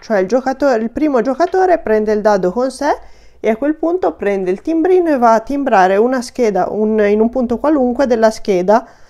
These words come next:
a sua disposizione col timbrino che ha scelto. A questo punto toccherà agli altri giocatori in gioco, con questi due dadi rimasti,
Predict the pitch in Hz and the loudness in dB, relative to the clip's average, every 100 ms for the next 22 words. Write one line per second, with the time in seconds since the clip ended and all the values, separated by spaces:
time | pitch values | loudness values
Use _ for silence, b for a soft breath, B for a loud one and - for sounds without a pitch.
0 | B - 233 226 196 202 - 196 190 - | B -4 -2 0 -2 -4 -2 -2 -4 -6
1 | - 156 175 240 - 339 339 339 214 202 | -6 -4 -4 -4 0 0 0 0 0 0
2 | 190 180 175 - - 160 190 185 B B | 0 -4 -8 -8 -10 -8 -6 -6 B B
3 | B B B B B - 240 269 262 370 | B B B B B -8 -2 0 0 -2
4 | 392 427 370 233 220 220 208 214 214 202 | -2 -2 -2 -4 -2 0 0 2 0 -2
5 | 202 190 185 185 214 254 339 285 294 - | -4 -6 -6 -4 -2 -2 0 0 0 0
6 | 370 240 202 226 220 - 196 185 196 190 | 0 0 -2 0 -2 0 0 0 2 2
7 | 185 185 180 185 262 214 185 - 262 359 | 2 2 2 2 2 -2 -4 -8 -6 -8